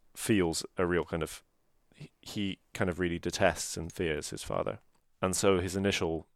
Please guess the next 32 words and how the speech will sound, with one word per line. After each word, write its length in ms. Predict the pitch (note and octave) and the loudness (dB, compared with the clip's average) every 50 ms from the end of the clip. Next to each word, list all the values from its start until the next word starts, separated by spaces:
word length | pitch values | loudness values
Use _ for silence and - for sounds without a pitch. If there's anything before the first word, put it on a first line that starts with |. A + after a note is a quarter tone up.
| _ _ _ _ - | _ _ _ _ 2
reaction 420 | F2+ F2 E2+ - - - - F2 | 4 6 6 4 4 -2 -8 -8
is 80 | D#2+ - | -4 0
very 180 | - E2+ D#2+ | 2 2 2
clearly 420 | - - - F#2 E2+ D#2+ D#2 D#2 D2+ | 2 0 0 2 2 2 2 0 -2
not 220 | E2 E2+ - - - | -2 -2 -2 -2 -4
to 80 | - | -8
want 180 | D2+ D#2+ D2 - | -8 -8 -8 -8
to 80 | - - | -6 -2
go. 280 | - E2 D#2 D2+ D#2 - _ _ - - - - - - - | 0 2 2 2 0 -4 _ _ -20 -20 -20 -20 -8 0 4
And, 340 | A2+ G2+ F#2 F2 E2 - | 4 4 4 4 2 4
uh, 280 | G2 F2+ E2+ D#2+ D#2 - - - _ _ _ _ _ - - - - - - - | 6 6 6 6 4 2 0 -4 _ _ _ _ _ -20 -20 -20 -20 -12 -4 0
and 100 | A#2 A2 | 2 4
yeah, 160 | A2 G#2 E2+ D2+ | 6 6 6 6
I've, 220 | E2+ F2+ - - - G#2+ | 4 2 0 0 0 0
I've, 160 | G2 - - - | 0 0 0 -2
I've 140 | G2 F2 | -2 0
picked 240 | - B2+ - - - | 2 0 2 4 6
out 160 | F#2+ F2 - | 6 6 6
some 140 | - F2+ F2 | 2 -2 -6
of 80 | E2 D#2 | -4 -4
the, 260 | E2 E2 D#2+ D#2+ - - - - | -4 -4 -6 -8 -10 -6 -2 2
um, 400 | F2+ E2 E2 D#2+ D#2+ D#2 E2 - _ _ _ _ _ - - - | 2 2 2 2 -2 -6 -10 -12 _ _ _ _ _ -20 -4 2
it's 160 | - C3 B2+ | 2 4 8
not 140 | D#3 C#3+ - | 8 6 8
quite 180 | - C3+ A#2 - | 10 10 10 10
kind 160 | - A2+ G#2 | 10 6 6
of 80 | G2 - | 6 6
five 240 | - G#2 G2 F#2 | 8 8 8 6
stages 380 | - - F#2+ F#2 F2+ G2 F2 G2 | 4 4 4 4 2 0 -6 -6
of 100 | F#2 F2 | -6 -4
grief 280 | - G2+ G2+ G2 - - | -2 -2 -2 -2 0 2
here, 200 | A2+ B2+ D3+ | 2 2 2